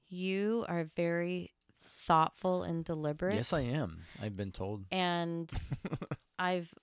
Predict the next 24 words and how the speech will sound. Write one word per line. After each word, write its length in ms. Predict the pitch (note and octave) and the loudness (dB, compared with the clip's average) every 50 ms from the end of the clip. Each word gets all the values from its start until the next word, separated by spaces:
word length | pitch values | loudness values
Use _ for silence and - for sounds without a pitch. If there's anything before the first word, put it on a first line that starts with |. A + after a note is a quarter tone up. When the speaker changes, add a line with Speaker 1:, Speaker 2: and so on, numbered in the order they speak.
| _ _ - - - F3+ | _ _ -20 -16 -16 -8
Speaker 1:
grown 500 | - F3 F3 E3 D#3+ E3 E3 F3+ F#3+ F#3 | -2 4 6 6 8 8 8 6 6 4
and 180 | E3+ F3 E3+ | 4 4 4
matured 460 | E3 D#3+ - - - F3+ E3+ E3+ E3 E3+ | 2 2 0 0 0 2 2 2 2 0
in 120 | E3+ E3 | 0 0
that 160 | D#3+ D#3 - - | 0 -2 0 0
area 480 | E3 E3 E3 E3 E3 D#3+ D#3 D#3 D#3 - | 0 0 0 0 0 0 0 -2 -2 -4
to 160 | - - F#3 E3+ | -4 -2 -2 0
where 440 | E3 E3+ E3 D#3+ D#3 D3+ D3+ D#3 - - - - - - - - _ _ _ - | 0 0 0 2 2 0 0 -2 -6 -10 -20 -20 -20 -20 -20 -20 _ _ _ -16
when 600 | - F3 F3 F3+ E3+ E3+ E3 D#3+ D#3+ D#3+ E3 - - _ - | -10 0 2 4 4 6 6 4 4 2 0 -2 -6 _ -4
I 240 | - E3 E3 E3 D#3+ - | 0 2 2 2 0 -2
can 360 | - F3+ E3 D#3+ D#3+ E3 - - | -2 -2 -2 0 -2 -4 -4 -4
make 440 | F3+ G3 A3+ C#4 C#4+ - - - G#3 G#3+ _ _ _ _ _ _ _ | -2 0 0 0 0 -2 -8 -12 -12 -12 _ _ _ _ _ _ _
snappy 600 | - - - - F#3+ E3+ E3 D#3+ - - E3+ E3 | -16 -14 -8 -2 0 0 0 0 0 -2 -4 -2
decisions, 920 | D#3+ D#3+ D3+ - - E3 D#3 D3+ D#3+ D#3 D3+ D3+ D#3+ E3 E3+ - - - - _ _ _ _ _ _ _ _ _ _ _ _ _ _ _ _ _ _ _ _ _ _ - | -2 -2 -4 -2 -2 -2 -2 0 -2 -2 -2 -2 -4 -4 -6 -8 -12 -18 -20 _ _ _ _ _ _ _ _ _ _ _ _ _ _ _ _ _ _ _ _ _ _ -2
I 140 | E3 E3+ F3 | 0 0 0
pull 260 | E3+ - - F#3+ F#3 | 0 0 0 2 2
back 380 | E3+ F3 E3+ E3 E3 E3+ F#3+ F#3+ _ | 2 2 2 2 2 2 0 -4 _
Speaker 2:
Yeah. 80 | - - - | -18 -10 -10
Speaker 1:
because 480 | F3+ - F#3+ F3 F3 E3+ D#3+ D#3 - - | -6 -2 0 2 2 2 0 -2 -6 -14
you 580 | - E3+ E3+ F3+ F3+ F3+ F3+ F#3+ F#3 F#3 - - - - F#3 | -14 -10 -6 -2 0 0 0 0 0 -2 -4 -6 -8 -8 -8
usually 460 | F3 F3 F#3 G3+ G3 - B3+ B3+ B3 | -6 -2 -2 -2 0 0 0 0 -2
come 260 | - - A3 G#3 G#3 G3+ | -2 0 0 0 0 0
from 240 | - G#3 G3+ F#3+ | -2 -2 0 0
a 160 | F3+ F3 D#3+ | 2 0 0